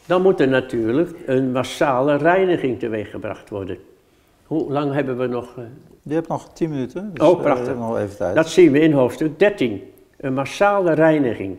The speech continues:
Speaker 1: Te dien dagen zal er een bron ontsloten worden, eh,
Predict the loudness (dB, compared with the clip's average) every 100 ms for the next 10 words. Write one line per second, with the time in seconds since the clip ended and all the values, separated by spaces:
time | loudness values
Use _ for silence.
0 | -16 _ _ _ _ -4 0 2 4 4
1 | 4 2 0 2 4 4 2 0 0 0
2 | 2 4 4 2 -2 -6 -4 0 0 0
3 | 0 0 0 -2 -4 -18 _ _ _ _
4 | -8 -4 -2